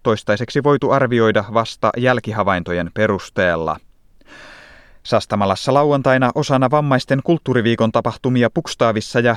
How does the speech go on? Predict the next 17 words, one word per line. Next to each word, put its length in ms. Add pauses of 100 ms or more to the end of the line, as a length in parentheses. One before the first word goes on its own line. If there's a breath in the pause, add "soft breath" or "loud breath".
Herra 220
Hakkaraisen 640
talossa 440
vietetään 640
lastenlystejä. 1160 (440 loud breath)
Tapahtumassa 600
on 280
muun 240
muassa 280
aistipajoja 880
ja 140
teatteriesityksiä. 1200 (600 loud breath)
Lisää 380
poimintoja 640
viikonvaihteen 800
runsaasta 580
tapahtumatarjonnasta 1120